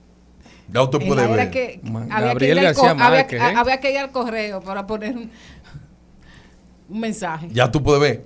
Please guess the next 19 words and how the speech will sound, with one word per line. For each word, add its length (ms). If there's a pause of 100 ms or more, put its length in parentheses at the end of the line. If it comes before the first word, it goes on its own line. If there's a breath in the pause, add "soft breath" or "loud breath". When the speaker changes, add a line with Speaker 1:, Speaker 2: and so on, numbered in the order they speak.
Speaker 1:
En 180
los 140
países 500
emergentes, 760
que 80
a 40
la 80
gente 320
no 160
le 80
gusta 340
que 80
le 120
digan 180
los 120
países 320
de 100
tercer 380
mundo, 440